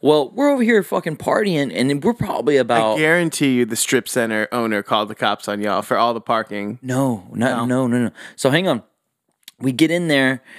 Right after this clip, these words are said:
Speaker 1: and one of the guys has, like, this four-by-four truck. He packs us all in there. We drive down the trail. We're,
Speaker 2: Mm.
Speaker 1: like, probably two miles in the woods.
Speaker 2: Oh, my God.
Speaker 1: Yeah, this was a big fucking piece
Speaker 2: Wow,
Speaker 1: of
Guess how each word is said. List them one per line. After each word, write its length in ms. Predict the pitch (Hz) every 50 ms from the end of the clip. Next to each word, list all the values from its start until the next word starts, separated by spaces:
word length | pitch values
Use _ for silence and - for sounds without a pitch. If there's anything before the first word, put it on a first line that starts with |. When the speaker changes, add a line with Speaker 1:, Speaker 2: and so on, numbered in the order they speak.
| - - - _ _ _
Speaker 1:
and 180 | - 123 123 123
one 140 | 120 139 160
of 40 | 160
the 60 | 143
guys 200 | 143 143 135 139
has, 120 | 139 120 120
like, 100 | 120 -
this 120 | 117 -
four-by-four 600 | - - 131 131 120 127 123 120 - 117 120 117
truck. 260 | - - 117 104 98 -
He 120 | - 120
packs 400 | 120 117 _ - 127 117 - -
us 80 | 120 -
all 220 | 131 123 127 131
in 100 | 127 123
there. 160 | 120 117 117 117
We 140 | 107 113
drive 320 | 104 110 107 104 107 113 113
down 160 | 120 120 127
the 60 | 120
trail. 360 | 117 - - 107 98 95 95
We're, 240 | 92 104 135 160 175
Speaker 2:
Mm. 60 | - 160
Speaker 1:
like, 300 | 160 147 131 - _ _
probably 420 | - 135 127 120 123 113 113 113
two 380 | 107 - - - - 170 175 170
miles 420 | 156 135 123 120 117 113 104 92
in 140 | 101 98 92
the 100 | 92 95
woods. 400 | 101 107 - - - - - -
Speaker 2:
Oh, 120 | - 180 175
my 180 | 131 113 117
God. 640 | 107 - 160 196 240 285 330 339 294 185 - - 139
Speaker 1:
Yeah, 220 | 143 131 117 107
this 200 | 98 147 165 -
was 140 | 233 240 208
a 40 | 160
big 360 | 120 - 139 127 120 123 120
fucking 320 | - - 110 - - 107
piece 180 | - - 110 113
Speaker 2:
Wow, 80 | 139 156
Speaker 1:
of 80 | 165